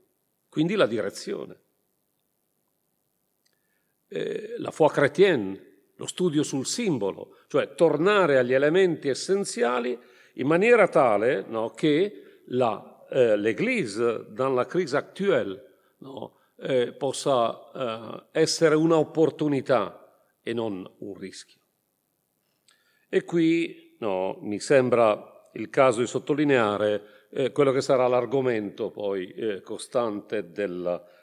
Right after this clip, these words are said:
ehm, della sessione di oggi pomeriggio, no? Les églises particulières dans l'Église universelle.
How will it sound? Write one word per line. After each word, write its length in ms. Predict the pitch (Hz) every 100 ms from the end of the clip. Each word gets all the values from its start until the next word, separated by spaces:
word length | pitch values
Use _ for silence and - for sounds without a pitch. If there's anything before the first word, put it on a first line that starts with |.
| _
ehm, 460 | - 104 98 95 95
della 800 | - - 92 87 85 85 80 80
sessione 560 | - - - 147 135 117
di 100 | 110
oggi 220 | 110 95
pomeriggio, 760 | 98 101 98 90 76 87 104 - _ _
no? 240 | 101 85 - - _
Les 240 | - 123
églises 400 | 147 135 147 151
particulières 800 | - 135 - - 131 120 117 107
dans 200 | 92 113
l'Église 380 | 101 98 101 90
universelle. 720 | 101 90 87 87 - - 127